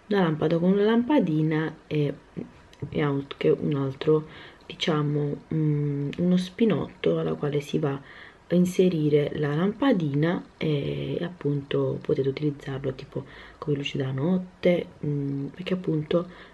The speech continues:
con questa lampadina qui, che è una lampadina wifi, dove potete collegare, eh, che potete collegare al cellulare e potete cambiare anche le luci,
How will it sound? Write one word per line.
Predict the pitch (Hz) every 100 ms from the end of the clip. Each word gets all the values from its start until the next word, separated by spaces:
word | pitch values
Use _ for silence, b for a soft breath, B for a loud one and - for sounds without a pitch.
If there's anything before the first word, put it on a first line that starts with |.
| -
con | - -
questa | 185 185 175
lampadina | 170 175 175 185 208 220
qui, | - 151 - -
che | 160 147 -
è | - 156 151 143
una | 151 156
lampadina | 143 156 156 156 185 165
wifi, | 151 160 - 131 135 208 254 - - - - - - - - -
dove | - 175 151
potete | 160 190 160 151 156 B B B B _
collegare, | 180 185 185 151 139 143 151 -
eh, | - 151 143 139
che | 180
potete | 190 165
collegare | 160 165 160 147
al | 143
cellulare | 165 202 196 139 160 254 - - - -
e | -
potete | - 160 147
cambiare | - 175 147 135 139
anche | 147 -
le | 147
luci, | 143 139 139 - 220